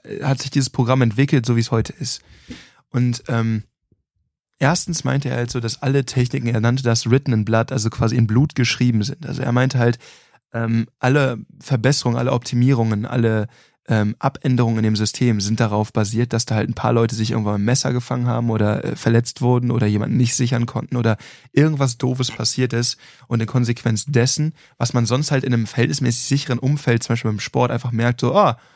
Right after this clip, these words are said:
hat jetzt grad nicht geklappt, wie, wie es halt sollte“, ne? Ist bei Kontrolle und Sicherung immer das Problem, dass du halt merkst, die Personen, an denen das Ganze abgeglichen wird, sind eigentlich,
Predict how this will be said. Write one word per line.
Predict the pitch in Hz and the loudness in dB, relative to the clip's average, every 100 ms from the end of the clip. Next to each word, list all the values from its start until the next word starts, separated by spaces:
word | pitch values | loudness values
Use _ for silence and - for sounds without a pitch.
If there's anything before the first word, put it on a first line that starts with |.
| _ _ | _ _
hat | 123 | -2
jetzt | 127 - | -2 -2
grad | 139 | -4
nicht | - | -4
geklappt, | 123 139 - | -2 -2 -2
wie, | 127 117 113 117 | 0 2 0 -2
wie | 147 | -2
es | 120 | 0
halt | 117 113 | 0 2
sollte“, | 131 131 - | 2 2 0
ne? | 104 117 | -6 -6
Ist | - | -4
bei | 113 | -6
Kontrolle | - 113 127 | -6 -4 -4
und | 113 | -2
Sicherung | 127 120 120 - | -4 -4 -6 -2
immer | 143 131 | 2 2
das | 123 | 0
Problem, | - - 107 117 120 - - - | -4 -8 0 2 0 -4 -20 -8
dass | 117 117 | -4 -2
du | |
halt | 113 | 0
merkst, | 113 123 120 - - _ - | 2 2 0 -8 -16 _ -6
die | 117 | -2
Personen, | 117 104 120 123 | 0 0 0 0
an | 110 | -2
denen | 113 120 | 0 0
das | 117 - | -2 -2
Ganze | 113 113 127 | -2 -2 -4
abgeglichen | - 135 113 117 | -6 -4 -2 0
wird, | 110 113 | 0 0
sind | 117 - | -2 -4
eigentlich, | 123 117 120 120 | -2 0 -2 -2